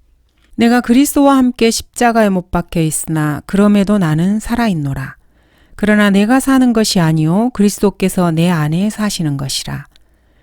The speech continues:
내가 이제 육신 안에서 사는 삶은 나를 사랑하시어 나를 위해 자신을 주신 하나님의 아들을 믿는 믿음으로 사는 것이라." 주 예수 그리스도의 보혈을 통해서 모든 죄를 씻음받고 구원받은 그리스도인들은 이제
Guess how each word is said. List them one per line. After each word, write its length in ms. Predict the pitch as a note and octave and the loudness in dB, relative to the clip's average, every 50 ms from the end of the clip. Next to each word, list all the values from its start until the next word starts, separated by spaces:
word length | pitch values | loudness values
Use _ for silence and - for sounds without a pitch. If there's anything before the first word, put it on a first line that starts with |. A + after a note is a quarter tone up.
| _ _ - | _ _ -8
내가 300 | - G3+ A3 A3 A#3 A#3+ | -4 -2 0 0 0 0
이제 240 | A#3 A3+ G3+ A3+ A3 | 0 0 0 0 0
육신 320 | G#3 G3+ - - - C4+ C4+ | 0 -2 -2 -2 0 0 2
안에서 400 | C4 A#3+ A3+ A3+ A3 - A3 G#3 | 2 2 2 0 0 -2 -2 -2
사는 340 | G#3 G#3+ A3 G#3 G3 G3 | -2 0 0 2 2 0
삶은 600 | F#3+ - F#3+ F#3 F3+ F3 E3+ E3+ D#3+ D#3 D#3 B2+ | 0 -2 -2 -2 0 0 0 0 -2 -2 -2 -2
나를 340 | E3 D#3+ E3 F3 G3 G#3+ A3+ | 0 0 2 2 4 2 2
사랑하시어 880 | G#3+ - A3+ G#3+ G#3+ G#3 G3+ F#3+ E3+ D#3+ - - E3 E3 F#3 G#3 A3 G#3 | 0 -2 -4 -2 -2 0 0 0 -2 -2 -4 -4 -4 -2 -2 -2 -2 -2
나를 380 | E3 F3 E3+ E3+ F3 F3+ F3 E3+ | -2 -2 0 0 2 2 2 2
위해 180 | E3+ E3+ E3 | 2 0 0
자신을 540 | E3 - - E3+ E3+ - - A3 A3 G#3 G3+ | -2 -2 -2 -4 -4 -2 -2 0 0 0 0
주신 380 | F#3 E3 D#3 - - D#3 D3+ D#3+ | -2 -4 -4 -4 -4 -4 -6 -6
하나님의 560 | - - A#3 A#3 A3 G#3 G3 F#3+ G3 G#3 G3+ | -4 -2 0 0 0 0 0 0 -2 -2 -2
아들을 480 | - D3 D3 E3 - G#3 A3 A#3+ A#3+ A3+ | -4 -4 -4 -2 -2 0 0 2 2 2
믿는 420 | G3 E3+ D#3+ D#3+ E3+ F#3 F#3 E3+ | 2 0 0 -2 -2 -2 -2 -2
믿음으로 680 | D3 D#3+ E3 - F#3+ G3 F#3+ E3+ D#3 E3+ F3 G3+ A3+ A#3 A#3 | -2 -2 -2 0 0 0 0 -2 -2 -2 -2 -2 -2 -4 -6
사는 360 | - - G3 F3+ E3 D3+ C#3+ | -8 -8 -8 -6 -4 -4 -6
것이라." 480 | C3 C#3 - - - - C3+ C3+ C3+ - _ _ _ _ _ _ _ _ _ _ _ _ _ _ _ _ _ _ _ _ - | -6 -6 -8 -8 -8 -10 -12 -14 -14 -18 _ _ _ _ _ _ _ _ _ _ _ _ _ _ _ _ _ _ _ _ -8
주 240 | - - C#4 C#4 C4+ | -2 2 4 4 4
예수 280 | C4 C4+ C4 - C#4+ B3+ | 4 2 2 0 0 2
그리스도의 440 | B3+ A#3+ A#3 - - A3+ G#3+ A3 | 2 0 0 0 2 2 2 2
보혈을 520 | G#3 - A3+ A3 A#3 A#3 A3+ G#3+ G#3+ G3+ G3 | 2 2 2 2 4 4 4 2 2 0 0
통해서 760 | - G3+ F#3+ F3 F3 E3+ E3+ - - F3 F#3 G#3 A#3 B3+ C#4+ C4 | -2 -4 -2 -2 0 -2 -2 -2 -2 -2 0 0 0 0 -2 -2
모든 480 | G3 F3+ F#3 G#3 G3+ A3+ A#3+ B3 B3+ | -2 0 0 0 0 2 2 2 2
죄를 400 | B3+ - G#3 G3 F#3+ F#3+ G3 G#3+ | 2 2 2 2 2 2 2 0
씻음받고 800 | G#3+ - - A#3 - A#3+ A3 G3+ F#3 D#3+ D3+ _ _ - F3+ F3+ | 0 -2 -4 -4 -2 -2 0 0 -2 -4 -6 _ _ -4 -4 -4
구원받은 580 | - - G3 F#3 F#3 F#3 F3+ F3 E3+ E3+ E3 E3 | -2 0 0 2 2 2 0 -2 -2 -2 -4 -6
그리스도인들은 960 | - D#3 D#3+ D#3+ - - D#3+ D3+ D3 D3 C#3+ D3 D3+ E3 G#3+ A3 F3+ D3 - | -6 -6 -6 -8 -6 -6 -4 -4 -2 -4 -4 -6 -6 -4 -4 -2 -4 -4 -6
이제 400 | - D#3+ D3 - E3+ F#3+ G#3+ A#3 | -8 -8 -6 -4 -2 -2 -2 -2